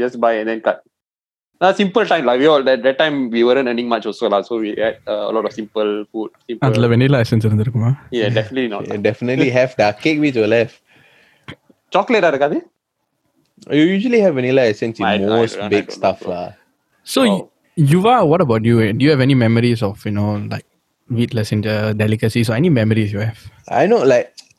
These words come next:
Speaker 3: வருஷம் வருஷம் செய்யறது is முறுக்கு lah, because அந்த ஒரு, ஒரு, I, I think ஒரு கஷ்டம் இருக்கு that, uh, தீபாவளி கொண்டாடுறோம்னா, வீட்ல அந்த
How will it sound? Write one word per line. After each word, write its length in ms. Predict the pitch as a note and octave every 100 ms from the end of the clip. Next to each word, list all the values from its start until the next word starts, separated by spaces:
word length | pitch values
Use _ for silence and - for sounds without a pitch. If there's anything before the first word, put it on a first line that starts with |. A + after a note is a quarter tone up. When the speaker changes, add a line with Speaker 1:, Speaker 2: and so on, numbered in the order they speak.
| - B2
Speaker 3:
வருஷம் 460 | B2+ D3+ F#3 G#3 G3
வருஷம் 300 | G#3+ A#3+ G3+
செய்யறது 640 | - D#3+ F3 F3 D#3+ D#3
is 180 | C3+ A2+
முறுக்கு 420 | A#2 B2+ C3+ D3
lah, 120 | A#2+
because 340 | A2 B2 F3+ C#3+
அந்த 260 | A#2 G#2+
ஒரு, 300 | G#2+ G#2+ G2+ _ -
ஒரு, 680 | G#2+ G#2+ G#2+ G#2+ G#2+ G#2+ - - - - _ _ _
I, 220 | - G2 G2
I 120 | G#2 A2+
think 140 | G#3
ஒரு 420 | D#3+ G#2+ G2 F#2+ F2
கஷ்டம் 440 | A#2+ - F3 C3+
இருக்கு 300 | G#2+ G2+ A2
that, 360 | G2+ - - _ _ _ _ -
uh, 200 | G#2 G2
தீபாவளி 400 | A2+ C3+ C3 A#2+ -
கொண்டாடுறோம்னா, 720 | A2 G#2+ A2+ G#2+ G#2+ G#2+ G#2+
வீட்ல 260 | A#2 A2
அந்த 200 | G#2 G2